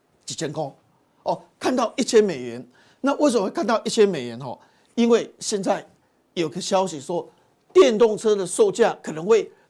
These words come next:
跌八十八，是真的还是假的？好，那其实我们这样来看，哈，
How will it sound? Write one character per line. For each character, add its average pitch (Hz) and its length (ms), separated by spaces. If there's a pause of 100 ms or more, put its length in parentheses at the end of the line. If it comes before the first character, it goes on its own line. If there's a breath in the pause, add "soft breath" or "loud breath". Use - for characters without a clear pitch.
(120)
跌 208 320 (220)
八 - 420
十 185 360
八， 214 360 (400 soft breath)
是 - 160
真 285 220
的 262 60
还 233 60
是 214 60
假 151 200
的？ 143 200 (140)
好， 170 160
那 240 160
其 247 180
实 247 80
我 180 80
们 139 140
这 185 80
样 170 80
来 170 100
看， 143 240
哈， 120 160